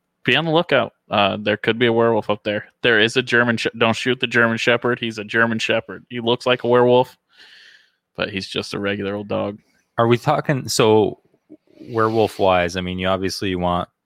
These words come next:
Speaker 2: silver bullets to protect yourself, but as far as hun-, hunting the werewolf, uh, you feel like it's, it's better to use, like, a humane trap, or
Speaker 1: I think you
Speaker 2: what do
Speaker 1: should
Speaker 2: we
Speaker 1: just shoot to kill a werewolf.
Speaker 2: You don't wanna trap it and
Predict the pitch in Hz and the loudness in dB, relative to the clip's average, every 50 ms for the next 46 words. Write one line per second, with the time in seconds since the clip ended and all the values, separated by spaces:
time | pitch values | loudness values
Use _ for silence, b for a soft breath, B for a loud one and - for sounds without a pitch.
0 | _ _ - - 98 90 87 90 85 82 87 85 85 - - - - - - 82 | _ _ -10 -6 -6 -6 -6 -6 -4 -2 -2 -2 -2 -4 -8 -12 -14 -14 -12 -6
1 | - 87 85 - - - 82 - - - 85 82 78 - _ _ - 85 85 - | -4 -2 -2 -2 -4 -6 -6 -4 -2 0 0 0 -2 -4 _ _ -4 -2 -2 -4
2 | - _ _ - - - 127 113 104 92 87 82 - - - - b b b b | -6 _ _ -20 -8 -2 0 0 0 0 -2 -4 -6 -10 -10 -12 b b b b
3 | b b b b b b b - 95 95 98 95 95 - - 110 107 98 - 107 | b b b b b b b -14 -8 -4 -4 -4 -4 -6 -6 -6 -6 -4 -4 -4
4 | 98 95 90 87 90 90 87 87 90 90 90 87 - - - _ _ _ 101 95 | -4 -2 -2 -2 -2 -2 -2 -2 -2 -2 -2 -2 -4 -8 -14 _ _ _ -8 -6
5 | 90 87 90 98 - - 117 101 101 98 92 87 - 90 - - - _ - - | -6 -6 -6 -8 -4 0 2 4 4 4 2 2 0 -4 -6 -8 -12 _ -10 -10
6 | - - - 95 90 90 90 80 85 85 85 82 80 82 85 82 78 76 - 78 | -10 -6 -4 -2 -2 0 -2 -2 -4 -6 -6 -8 -8 -6 -4 -4 -4 -4 -6 -10
7 | - - 90 85 80 78 76 76 - - 85 78 78 80 78 - _ _ _ _ | -12 -10 -10 -8 -8 -8 -10 -10 -6 -4 -2 0 0 0 -2 -4 _ _ _ _
8 | _ _ _ _ _ _ _ _ _ _ _ _ _ _ _ _ _ _ - 92 | _ _ _ _ _ _ _ _ _ _ _ _ _ _ _ _ _ _ -4 -2
9 | 87 82 80 78 78 76 78 78 76 - b b b b _ _ - 90 87 127 | -2 0 0 0 0 -2 -2 -4 -6 -8 b b b b _ _ -6 -2 0 0
10 | 123 110 - 101 117 110 98 92 95 95 85 78 76 - - - - - 104 - | 0 -2 -2 -2 0 0 0 2 2 0 -2 -2 -6 -10 -12 -6 -4 -4 -4 -4
11 | - - - - 82 80 85 85 87 87 82 78 67 101 101 101 95 95 92 87 | -6 -10 -8 -6 -6 -6 -8 -10 -12 -12 -10 -4 0 0 2 2 2 2 2 0
12 | 87 85 - - 92 85 85 85 - 95 98 - - 87 85 82 78 82 87 | -2 -4 -2 0 2 2 2 2 2 0 0 0 -2 -6 -8 -8 -8 -10 -12